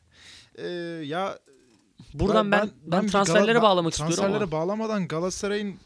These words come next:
Speaker 1: o transferi ben çok hoşuma gitti ya. Mustafa Ö-, Mustafa
Speaker 2: Öğret-
Speaker 1: Öğretmenoğlu. Aynen, yerli
Speaker 2: Evet,
Speaker 1: merli
Speaker 2: evet.
Speaker 1: çok iyi eksiltici.
Speaker 2: Joker, Joker. Her yerde
Speaker 1: Çok
Speaker 2: oynuyor.
Speaker 1: iyi adam eksiltiyor. Ben çok beğendim.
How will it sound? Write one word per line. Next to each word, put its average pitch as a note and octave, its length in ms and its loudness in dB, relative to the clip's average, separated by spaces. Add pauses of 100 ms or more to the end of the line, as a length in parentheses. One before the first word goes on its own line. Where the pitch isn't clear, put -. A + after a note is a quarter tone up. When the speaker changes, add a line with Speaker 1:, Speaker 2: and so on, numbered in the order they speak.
(180)
Speaker 1:
o - 80 -18
transferi F3+ 500 -8
ben F#3 140 -4
çok G#3+ 180 -12
hoşuma A#3 280 -8
gitti E3 240 -12
ya. F3 120 -8
Mustafa F3+ 480 -8
Ö-, F3 120 -8 (440)
Mustafa - 340 -14
Speaker 2:
Öğret- E3+ 220 -2
Speaker 1:
Öğretmenoğlu. F#3+ 540 2
Aynen, F#3 240 -2
yerli F3+ 260 2
Speaker 2:
Evet, - 100 2
Speaker 1:
merli G#3 280 0
Speaker 2:
evet. B3+ 80 -8 (280)
Speaker 1:
çok - 240 -8
iyi A#3 120 0
eksiltici. D3+ 200 -4
Speaker 2:
Joker, D#3 320 4
Joker. B2+ 460 -2
Her F3 180 4
yerde D#3+ 240 4
Speaker 1:
Çok D#3 80 10
Speaker 2:
oynuyor. C4 180 8
Speaker 1:
iyi G#3+ 40 8
adam F#3 160 4
eksiltiyor. C#3 500 -8
Ben E3+ 160 -2
çok G#3+ 280 -6
beğendim. F3+ 440 0